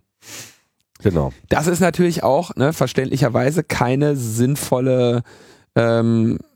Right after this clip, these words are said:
Speaker 2: her-, äh, oder keine f-, durchsetzbar-, also keine sinnvolle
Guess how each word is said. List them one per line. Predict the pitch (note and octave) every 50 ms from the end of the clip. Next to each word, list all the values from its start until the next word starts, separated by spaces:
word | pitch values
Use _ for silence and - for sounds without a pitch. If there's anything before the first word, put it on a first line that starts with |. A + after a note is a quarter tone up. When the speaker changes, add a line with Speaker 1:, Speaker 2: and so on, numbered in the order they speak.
| _ _ _ _ _ _ _ _ _ _ _ -
Speaker 2:
her-, | A2 B2 B2+ - - - - _
äh, | - B2+ - -
oder | A2+ A#2 A2+
keine | - D3 C#3 C3 A#2+
f-, | - - - - - - - - _ _ _ _ _ _ _ _
durchsetzbar-, | B2 B2 C3 C#3+ F#3+ G3+ - - D3+ D3 - - - A#2
also | F#2+ B2 B2
keine | - - B2+ C#3 E3 C#3
sinnvolle | C3 D3+ F#3 F#3+ - E3+ D3 C#3